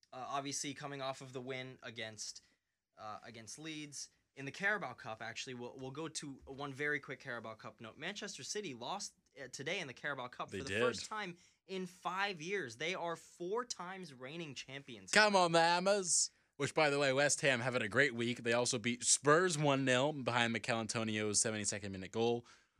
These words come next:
Speaker 2: Uh, it has been a great week for the Hammers, a great week for us. Our two teams we dislike the most losing games. Ugh, we love that, Arjun, now don't we? Um, so we've discussed Koeman, we've discussed Arsenal,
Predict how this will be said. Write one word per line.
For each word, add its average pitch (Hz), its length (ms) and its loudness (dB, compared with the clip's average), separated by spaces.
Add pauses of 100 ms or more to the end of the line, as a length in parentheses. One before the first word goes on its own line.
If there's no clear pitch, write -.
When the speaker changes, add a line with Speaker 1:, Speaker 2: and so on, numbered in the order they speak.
(120)
Speaker 2:
Uh, 110 120 0
it 139 40 4
has 160 100 0
been 160 80 0
a 113 60 0
great 123 200 0
week 123 60 -6
for 123 80 -10
the 117 80 -2
Hammers, 120 400 2
a 107 40 -6
great 170 180 2
week 233 120 -2
for - 280 -2
us. - 420 6 (440)
Our 147 80 4
two 226 220 2
teams 175 280 2
we 131 100 -2
dislike 127 300 2
the 113 100 0
most 113 340 0
losing 123 300 0
games. 120 440 0
Ugh, 135 120 -2 (380)
we 202 280 -4
love 101 520 -2
that, 80 160 -12 (100)
Arjun, 78 420 -14
now 95 120 -6
don't 85 260 -8
we? 78 140 -20 (440)
Um, 131 440 -2 (840)
so 160 140 -6
we've 151 140 0
discussed 175 680 0 (200)
Koeman, 170 480 2 (360)
we've 127 120 -2
discussed 147 420 4
Arsenal, 147 600 4